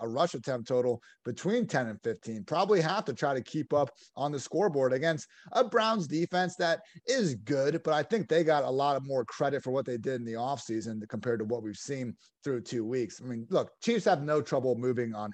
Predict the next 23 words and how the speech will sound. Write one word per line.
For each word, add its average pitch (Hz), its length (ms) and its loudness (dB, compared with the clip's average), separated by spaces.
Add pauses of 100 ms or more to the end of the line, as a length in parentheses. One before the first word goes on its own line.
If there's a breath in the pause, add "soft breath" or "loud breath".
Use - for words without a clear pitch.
anyone. 104 320 -8
I'm 101 120 -6
not 107 100 -6
gonna 104 140 -10
penalize 110 420 -4
them 104 120 -10
for 98 100 -14
week 104 180 -8
one. 135 260 -4 (440 soft breath)
Tyrod 427 340 2
Taylor 392 340 8
and 226 80 4
company 202 600 2
had 214 180 2
two 226 140 2
touchdowns 175 500 4
on 156 120 4
that 135 140 0
defense 143 440 -2
after 135 220 -2
twenty 143 280 -2
minutes, 135 420 -2
uh, 113 220 -2